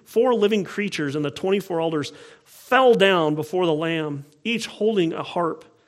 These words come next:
a golden bowl full of incense, which are the prayers of the saints.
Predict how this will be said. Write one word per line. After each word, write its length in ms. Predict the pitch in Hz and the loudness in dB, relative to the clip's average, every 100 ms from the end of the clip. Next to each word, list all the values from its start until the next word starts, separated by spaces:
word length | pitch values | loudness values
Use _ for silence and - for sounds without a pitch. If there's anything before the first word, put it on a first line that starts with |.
| _ _ | _ _
a 80 | 165 | -8
golden 500 | 147 175 190 190 151 | -2 2 2 0 -2
bowl 480 | 147 170 165 147 - | -2 0 0 -2 -8
full 300 | - 185 185 | -6 -2 0
of 140 | 156 - | 0 -2
incense, 640 | 165 156 - 147 - - - _ _ | -4 -4 -6 -8 -10 -14 -16 _ _
which 160 | 165 160 | -4 0
are 120 | 190 | 0
the 80 | 160 | 0
prayers 600 | - 185 180 180 151 143 | -6 -6 -2 -2 -2 -4
of 100 | 135 | -6
the 80 | 135 | -8
saints. 600 | - 156 147 - - | -6 -4 -4 -8 -14